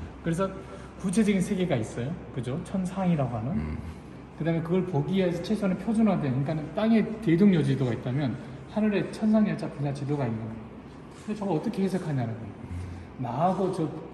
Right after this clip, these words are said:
Speaker 1: 큰 하늘하고, 그러니까 별하고 연결시켜주는 그런 어떤 해설, 천론이라고 하거든요. 천서. 이 부분이 세 개의 영역으로 이렇게 구성이 되잖아요.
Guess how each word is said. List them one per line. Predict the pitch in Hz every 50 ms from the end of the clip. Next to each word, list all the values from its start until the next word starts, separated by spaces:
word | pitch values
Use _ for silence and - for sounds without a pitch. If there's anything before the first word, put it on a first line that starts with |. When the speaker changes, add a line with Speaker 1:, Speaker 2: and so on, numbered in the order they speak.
| - - -
Speaker 1:
큰 | - - 233 214 208
하늘하고, | 180 202 196 190 180 165 147 135 127 135 139
그러니까 | 123 120 120 131
별하고 | 131 - 147 151 151 151 143 139 131
연결시켜주는 | 123 123 135 139 175 170 170 - - - 156 135 131 127 123 123 139 147 131 - - - - - - - - - - - - -
그런 | 156 147 175 165 156
어떤 | 147 - - 160
해설, | 135 - 202 196 180 156 127 117 117 120
천론이라고 | - - - 226 202 147 127 123 131 151 165 170 165 151 139 123
하거든요. | 123 110 104 104 98 98 98
천서. | - - 180 160 147 - 156 147 135 143 139 - - - - - - - - - - - - - -
이 | 170 185
부분이 | 180 190 220 202 208 190 175 165 160 160
세 | - - 240 247
개의 | 233 233 226 185 143
영역으로 | 135 147 165 170 156 143
이렇게 | 139 139 -
구성이 | - - - - 156 170 165 147 127
되잖아요. | 113 117 110 - 113 110 -